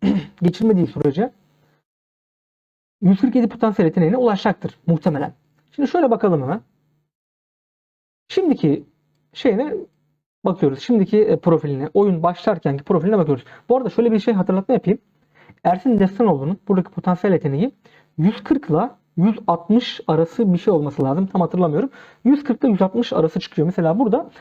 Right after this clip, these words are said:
ortalama bir potansiyel yetenek çıkmış. Bunların yüz elli beşlerde, yüz altmışlarda da görebiliriz. Şimdi şöyle baktığımız zaman zaten Ersin Destanoğlu hem Türk olması bakımından, e,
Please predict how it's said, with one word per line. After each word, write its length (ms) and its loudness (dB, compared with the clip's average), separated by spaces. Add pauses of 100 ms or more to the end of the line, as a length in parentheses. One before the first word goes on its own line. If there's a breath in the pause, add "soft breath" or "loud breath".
(140)
ortalama 500 2
bir 120 -6
potansiyel 540 -2
yetenek 260 -6
çıkmış. 320 -8 (320 soft breath)
Bunların 380 4
yüz 140 2
elli 200 2
beşlerde, 300 0
yüz 120 0
altmışlarda 400 -2
da 40 0
görebiliriz. 600 0 (720)
Şimdi 300 0 (720 soft breath)
şöyle 140 4
baktığımız 360 2
zaman 140 0
zaten 260 0
Ersin 380 -2
Destanoğlu 680 0
hem 220 -2
Türk 180 0
olması 300 0
bakımından, 440 -4 (1120)
e, 360 0